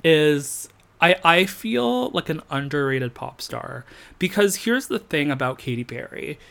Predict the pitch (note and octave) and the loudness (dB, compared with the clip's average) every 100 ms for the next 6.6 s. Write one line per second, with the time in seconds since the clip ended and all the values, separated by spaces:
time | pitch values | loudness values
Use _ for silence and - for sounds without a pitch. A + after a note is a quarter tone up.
0 | - - - - F#3+ G#3+ A#3+ C#4 - E3+ | -20 -16 -8 -4 -2 2 2 0 -2 -4
1 | - D#3+ C#3+ C3 D#3 D3 - C#3 B2+ C3 | -2 -2 -2 -2 -2 -2 -2 -4 -4 -6
2 | - B2+ A#2 B2+ - A#2+ A2+ B2 F3 - | -6 -8 -6 -8 -8 -10 -8 -6 -6 -8
3 | _ - - - _ _ _ _ _ - | _ -20 -20 -20 _ _ _ _ _ 2
4 | F3+ F3 D#3+ F3 A3+ C4+ B3+ A2 - G3 | 2 4 2 4 4 4 2 0 -4 -4
5 | F#3 G#3 F3+ G3+ A#3 A#3 A3+ F#3+ F#3 E3 | -4 -2 -2 -2 -2 0 0 -2 -2 -2
6 | D3+ - D3 A#2+ - - | -4 -4 -4 -4 -6 -10